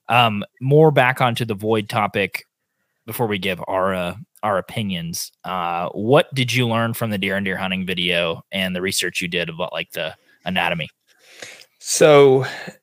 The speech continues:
Speaker 2: I think, uh, I think his name is Brian Johnson, who was, like, uh, doing the little mini seminar of the, of the roadkill doe,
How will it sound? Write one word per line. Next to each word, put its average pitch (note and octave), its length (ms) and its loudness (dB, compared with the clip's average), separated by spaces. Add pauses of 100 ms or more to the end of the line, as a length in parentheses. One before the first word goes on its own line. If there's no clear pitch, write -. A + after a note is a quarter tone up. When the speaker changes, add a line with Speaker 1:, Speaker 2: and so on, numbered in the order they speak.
(600)
Speaker 2:
I C#3 120 6
think, D3 520 2
uh, A2+ 480 6
I C3 40 -4
think F3 140 2
his C3+ 100 0
name C3 100 4
is A#2 80 -2
Brian B2 320 2
Johnson, A2+ 460 0
who A2+ 200 -2
was, A2 160 -4
like, G#2 340 2 (100)
uh, G#2 200 4
doing A2+ 380 0
the G#2 220 0
little G#2+ 260 2
mini G#2+ 480 -2 (140)
seminar G#2+ 800 0
of G#2+ 260 0
the, G#2 360 0 (120)
of A2 120 -4
the A2+ 60 -2
roadkill A2+ 440 2
doe, A#2 400 4